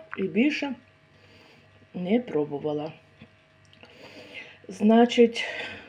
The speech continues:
зараз ми закидаємо свіжу капусту. А потім докинемо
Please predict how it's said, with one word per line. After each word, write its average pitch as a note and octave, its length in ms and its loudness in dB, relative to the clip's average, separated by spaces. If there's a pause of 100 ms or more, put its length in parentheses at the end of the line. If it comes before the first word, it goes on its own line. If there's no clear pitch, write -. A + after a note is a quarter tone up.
(140)
зараз A3+ 500 2
ми A#3 300 4 (500)
закидаємо G3+ 880 2 (120)
свіжу G3+ 540 0
капусту. - 520 -12 (3500)
А - 80 -8
потім B3 460 -4 (100)
докинемо G#3+ 720 2